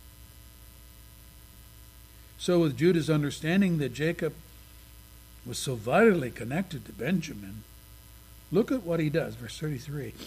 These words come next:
"To Joseph, the governor, 'Now then, please let your servant remain here in my, as my lord, as my lord's slave, in place of the boy,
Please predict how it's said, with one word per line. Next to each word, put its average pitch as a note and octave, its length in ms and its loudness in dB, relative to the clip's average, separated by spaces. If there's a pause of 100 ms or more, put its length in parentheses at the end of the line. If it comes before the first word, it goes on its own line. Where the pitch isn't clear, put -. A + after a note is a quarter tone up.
(200)
"To D3+ 100 -2
Joseph, F3 560 4
the A#2+ 80 -6
governor, C3 580 0
'Now F3+ 300 2
then, F3 540 2 (340)
please A3 480 6
let A3 240 4
your F3+ 140 4
servant A3+ 500 4
remain F3 460 2
here F3 400 0 (380)
in E3 160 0
my, E3 320 2 (320)
as D#3+ 260 0
my D#3 200 2
lord, D#3+ 280 4 (720)
as D#3+ 240 2
my E3 140 4
lord's E3 400 4
slave, D#3 500 2 (360)
in A3+ 280 6
place D#4 460 6
of A3 320 8
the F#3 160 10
boy, D3+ 800 4